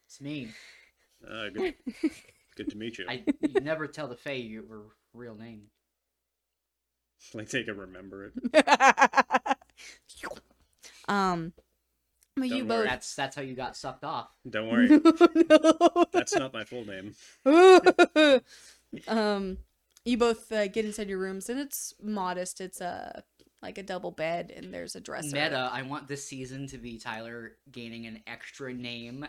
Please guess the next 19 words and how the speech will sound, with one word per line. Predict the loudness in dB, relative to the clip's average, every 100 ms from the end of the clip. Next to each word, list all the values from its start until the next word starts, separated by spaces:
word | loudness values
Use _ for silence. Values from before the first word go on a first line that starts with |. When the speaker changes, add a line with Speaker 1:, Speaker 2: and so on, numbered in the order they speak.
| -10
Speaker 1:
at | -12 -10
the | -12
Speaker 3:
<laughs> |
Speaker 1:
end | -10 -4
of | 2 4
his | 4 6
name | 6 6 4
Speaker 3:
Every | 0 0 -2
episode. | -2 -2 -2
Speaker 1:
every | -2 -2 -2
episode. | -2 -6 -4 -2 -4 -6 -6 -6
Speaker 2:
I'll | -4
Speaker 3:
It | 2
Speaker 2:
just | 2
Speaker 3:
just | 4 4
Speaker 1:
Great. | 2
Speaker 3:
keeps | 2
getting | 0 -2 0
longer. | 4 4 4 0 -2